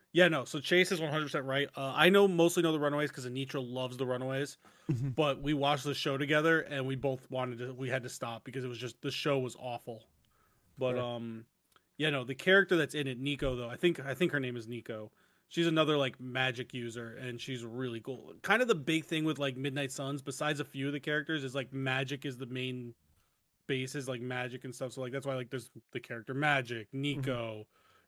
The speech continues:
Speaker 1: Doctor Strange, characters like that. And then, of course, you know, the classics for, well, I can't really call them classics, but, like, the ones that people love nowadays, like Iron Man, Captain America, uh,
Speaker 2: Cool.
Speaker 1: Spider-Man.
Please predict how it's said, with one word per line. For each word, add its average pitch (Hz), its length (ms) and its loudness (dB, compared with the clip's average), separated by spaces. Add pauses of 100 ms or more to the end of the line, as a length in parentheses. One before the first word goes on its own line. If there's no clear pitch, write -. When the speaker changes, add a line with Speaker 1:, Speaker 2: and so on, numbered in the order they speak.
Speaker 1:
Doctor 131 360 0
Strange, 127 1080 -2 (340)
characters 143 460 2
like 117 220 -2
that. 127 400 0
And 135 100 -8
then, 131 100 -4
of 123 120 -10
course, 131 240 -4
you 135 80 -6
know, 123 140 -8
the 120 80 -10 (120)
classics - 840 -10 (120)
for, 123 340 -2
well, 117 240 -4 (360)
I - 40 -20
can't 196 100 8
really 175 100 10
call 151 160 2
them 135 120 0
classics, 127 440 -2
but, 120 220 -10
like, 123 160 -10 (100)
the 131 100 -8 (280)
ones 139 220 2
that 131 100 -4
people 139 260 -2
love 131 180 0
nowadays, 123 500 -2
like 120 180 -6
Iron 123 340 -4
Man, 120 300 -6
Captain 127 360 -6
America, 117 720 -10 (1300)
uh, 113 240 -6
Speaker 2:
Cool. 123 40 -4
Speaker 1:
Spider-Man. 113 800 -6